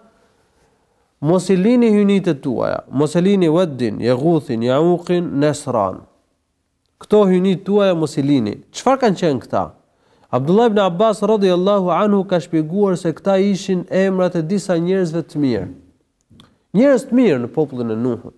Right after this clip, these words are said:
cilët adhuronin Zotin dhe ishin shembull për tjerët. Pas vdekjes së tyre, shejtani u vjen, domethënë i ngacmon njerëzit dhe u thot,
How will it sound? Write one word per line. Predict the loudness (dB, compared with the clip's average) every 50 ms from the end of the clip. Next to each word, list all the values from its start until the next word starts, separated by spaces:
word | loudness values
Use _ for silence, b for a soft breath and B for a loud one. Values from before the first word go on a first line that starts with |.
| _ -2
cilët | -2 0 0 0 0 -2
adhuronin | -2 0 0 0 0 0 0 -2 -4 -2
Zotin | -2 -2 -2 -2 -2 -4 -4 -2
dhe | -4
ishin | -4 -6 -6 -8 -10
shembull | -6 -6 -4 -4 -4 -6 -8 -10
për | -12 -14 -14 -6 -4
tjerët. | -2 -2 -2 -4 -6 -10 -16 -20 _ _ _ _ _ _ _ _ _
Pas | 0 0 0 0 2
vdekjes | 2 2 2 2 -2 -2 -2 -4
së | -10 -8 -4
tyre, | -2 -2 -2 -2 -2 -6 -8
shejtani | -4 -2 0 0 0 0 0 0 0 0 -2 -4 -6 -4
u | -4 -4 -4
vjen, | -2 0 0 0 0 -2 -6 -10 -18 _ b b b b b b b b b b -6
domethënë | -2 0 2 2 2 2 2
i | 2
ngacmon | 2 0 0 -2 0 0 2 2 2 0 0
njerëzit | 0 0 0 0 -2 -2 -4 -2
dhe | 0 -2
u | -2 0
thot, | 0 -2 -2 -2 -4 _